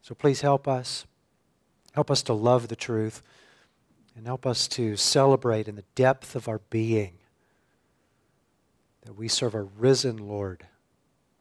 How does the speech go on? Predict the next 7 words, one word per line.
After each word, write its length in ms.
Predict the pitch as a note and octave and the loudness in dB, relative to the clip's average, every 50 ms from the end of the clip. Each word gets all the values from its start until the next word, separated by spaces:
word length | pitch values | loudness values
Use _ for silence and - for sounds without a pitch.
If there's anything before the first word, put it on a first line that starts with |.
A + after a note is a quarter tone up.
| _ _ _ _ _ _ _ _ _ _ _ _ _ _ _ _ _ _ _ _ _ _ _ _ | _ _ _ _ _ _ _ _ _ _ _ _ _ _ _ _ _ _ _ _ _ _ _ _
We 120 | - G#2+ G#2+ | -12 -6 -6
ask 240 | G#2+ G#2 - - - | -6 -4 -6 -8 -12
this 200 | A2 G2 - - | -10 -10 -10 -10
in 100 | G2+ G2 | -12 -14
his 300 | - - A#2+ A2+ A2 A2 | -10 -8 -6 -6 -6 -8
name. 260 | G2+ G2+ G2 F#2+ F2+ _ _ _ _ _ _ _ _ _ _ _ _ _ _ _ _ _ _ _ _ - | -10 -12 -12 -14 -16 _ _ _ _ _ _ _ _ _ _ _ _ _ _ _ _ _ _ _ _ -12
Amen. 340 | A2 A2 G#2 G#2+ G2+ G2 | -12 -12 -10 -10 -12 -12